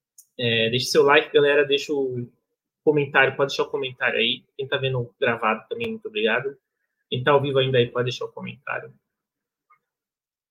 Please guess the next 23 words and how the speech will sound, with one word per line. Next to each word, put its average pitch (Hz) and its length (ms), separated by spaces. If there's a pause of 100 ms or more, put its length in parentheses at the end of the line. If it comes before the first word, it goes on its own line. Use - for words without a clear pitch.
(520)
E 139 360
voltamos 175 420
na 180 120
próxima 170 360
quinta, 175 300
então. 156 420 (920)
Até 139 240
já. 139 360 (120)
Boa 131 160
noite 147 260
pra 135 140
quem 123 420 (440)
tá 120 120
no 117 80
Brasil, 113 380
boa 127 120
noite, 131 260
né, 123 140
pra 120 120
quem 123 200
tá 117 140
na 113 80
Europa. 120 520